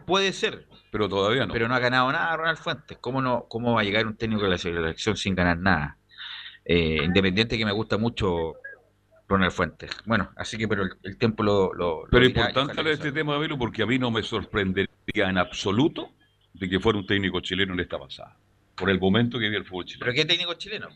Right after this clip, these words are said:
Speaker 1: A ver, ¿cuál?
Speaker 2: Yo me quedo con el Coto, me quedo con Ronald, con uno de los dos. Y tam-, y tercera opción se la voy a Pellicer, aunque tú no lo creas. Pero es que no hay más tampoco.
Speaker 1: No, pero es-, para eso, no, para eso yo busco, bu-, busco otra, otra opción.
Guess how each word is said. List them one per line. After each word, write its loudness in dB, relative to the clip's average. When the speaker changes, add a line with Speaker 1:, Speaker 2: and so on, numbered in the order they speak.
Speaker 1:
A -10
ver, -10
¿cuál? -6
Speaker 2:
Yo 4
me 0
quedo 0
con -4
el -6
Coto, -4
me 0
quedo 0
con -2
Ronald, 0
con -2
uno 0
de -4
los -2
dos. -4
Y 0
tam-, 0
y 0
tercera -2
opción -4
se -4
la 2
voy 2
a 2
Pellicer, -4
aunque 0
tú -6
no -4
lo -8
creas. -20
Pero -8
es 2
que -4
no 2
hay 2
más 0
tampoco. -6
Speaker 1:
No, 4
pero -2
es-, -8
para -2
eso, -6
no, -6
para -2
eso -10
yo -2
busco, 0
bu-, 0
busco 0
otra, 0
otra 0
opción. -6